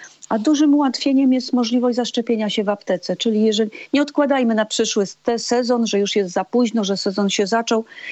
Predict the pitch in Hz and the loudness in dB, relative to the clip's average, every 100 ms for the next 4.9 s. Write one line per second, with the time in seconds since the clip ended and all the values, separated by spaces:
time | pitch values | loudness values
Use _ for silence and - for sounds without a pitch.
0 | - 214 226 240 220 226 220 220 226 214 | -4 -2 2 2 2 2 0 -2 0 2
1 | 233 233 202 196 208 220 214 220 220 208 | 2 0 -2 -2 0 0 -2 -2 -2 -2
2 | 202 - 208 202 - 240 233 226 208 - | -4 -4 -2 -2 0 2 2 0 -2 -2
3 | 226 - 208 233 196 220 196 - 214 214 | -4 -4 0 0 2 0 -2 -4 -2 -2
4 | 190 202 190 180 - 190 - 180 170 | -2 -2 -4 -4 -4 -4 -2 -2 -2